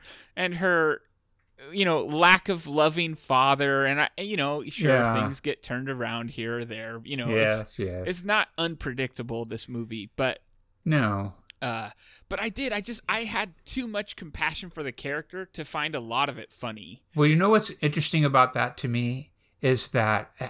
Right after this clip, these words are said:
Speaker 2: if I really stopped to think about it, I had, I had the same feelings for people who were being pranked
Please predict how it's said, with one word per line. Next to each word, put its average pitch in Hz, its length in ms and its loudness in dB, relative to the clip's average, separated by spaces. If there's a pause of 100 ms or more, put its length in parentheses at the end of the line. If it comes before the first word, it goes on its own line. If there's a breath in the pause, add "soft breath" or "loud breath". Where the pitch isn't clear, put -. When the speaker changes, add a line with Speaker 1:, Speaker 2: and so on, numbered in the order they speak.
Speaker 2:
if - 180 -2
I 127 80 4
really 139 340 2
stopped 139 340 2
to 120 60 -2
think 165 280 -6
about 101 240 0
it, 101 160 -4 (440 loud breath)
I 170 180 4
had, 170 380 0 (140)
I 160 140 0
had 190 220 2
the 156 80 2
same 147 280 2
feelings 147 500 4
for - 220 -2
people 139 400 0
who 120 140 2
were 110 160 2
being 104 400 0
pranked 101 500 -4